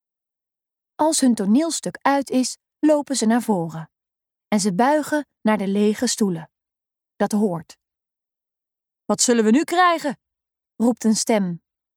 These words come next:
Achter in de zaal staat opeens een boze meneer. Nog nooit hebben Pip en Emma zo hard gerend. Toneel over, trapje af,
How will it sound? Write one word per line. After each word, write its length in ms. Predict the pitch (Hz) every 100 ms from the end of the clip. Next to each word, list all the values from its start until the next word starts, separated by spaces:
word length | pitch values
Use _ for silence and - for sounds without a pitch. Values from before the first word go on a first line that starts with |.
| _ _ _ _
Achter 340 | - 214 - 214
in 120 | 214
de 100 | 202
zaal 260 | 208 214 226
staat 240 | - 214
opeens 360 | 196 302 311 247
een 160 | 220
boze 340 | 240 285 247 240
meneer. 520 | 247 277 277 180 170 _ _ _ _ _ _ _
Nog 200 | - 262
nooit 320 | 254 320 349 320
hebben 220 | 285 277
Pip 200 | 320 320
en 120 | 277
Emma 300 | - 285 269
zo 240 | 233 311
hard 160 | 269 269
gerend. 560 | - 262 226 196 185 - _ _ _ _ _
Toneel 400 | 285 285 311 -
over, 520 | 285 294 285 277 -
trapje 420 | - 311 294 - -
af, 240 | 285